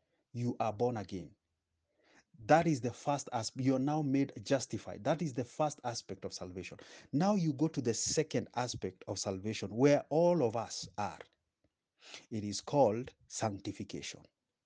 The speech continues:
So today we are gonna look at sanctification, which is the second phase of salvation.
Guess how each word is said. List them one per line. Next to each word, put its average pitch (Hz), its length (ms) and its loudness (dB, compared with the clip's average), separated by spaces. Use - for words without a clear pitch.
So 110 340 -2
today 117 560 4
we 107 100 0
are 107 60 2
gonna 120 260 0
look 113 240 -2
at 104 240 -4
sanctification, 98 920 -6
which 123 220 0
is 113 120 2
the 101 120 -4
second 123 400 0
phase 92 360 -6
of 110 100 -4
salvation. 85 560 -10